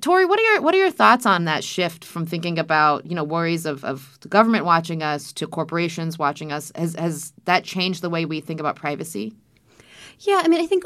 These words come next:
Speaker 2: one problem with the privacy discussion is that so many of the harms that we're talking about, whether it's facial recognition in Facebook or facial recognition and Border Patrol, is that they feel sort of theoretical.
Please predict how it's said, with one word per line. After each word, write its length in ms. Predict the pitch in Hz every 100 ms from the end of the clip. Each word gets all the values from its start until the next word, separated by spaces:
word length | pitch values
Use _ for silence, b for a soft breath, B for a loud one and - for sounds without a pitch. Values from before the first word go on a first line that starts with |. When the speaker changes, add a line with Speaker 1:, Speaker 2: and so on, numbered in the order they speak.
| -
Speaker 2:
one 260 | 294 427
problem 420 | 508 339 262 247 240
with 200 | 220 -
the 80 |
privacy 500 | 196 220 214 208 -
discussion 500 | 190 196 - 190 196
is 140 | 180 185
that 160 | 208
so 140 | - 247
many 200 | 254 247
of 100 | 202
the 100 | 196
harms 440 | - 202 202 208
that 100 | 202
we're 100 | 185
talking 400 | 180 180 180 170
about, 220 | 175 - -
whether 240 | 190 185
it's 260 | 175 - -
facial 320 | 202 185 190
recognition 520 | 208 - 175 180 185
in 100 | 185
Facebook 440 | 254 311 - 247
or 120 | 233 190
facial 340 | 190 196 196
recognition 680 | 185 185 175 180 - 185 180
and 480 | 175 185 180 170 b b b b b b b _ _ _
Border 380 | 202 220 226 240
Patrol, 680 | 190 - 196 185 180 180 185
is 200 | 220 208
that 240 | 226 202
they 100 | 214
feel 260 | 202 - 240
sort 220 | 247 226
of 80 | 202
theoretical. 680 | - 190 185 190 - -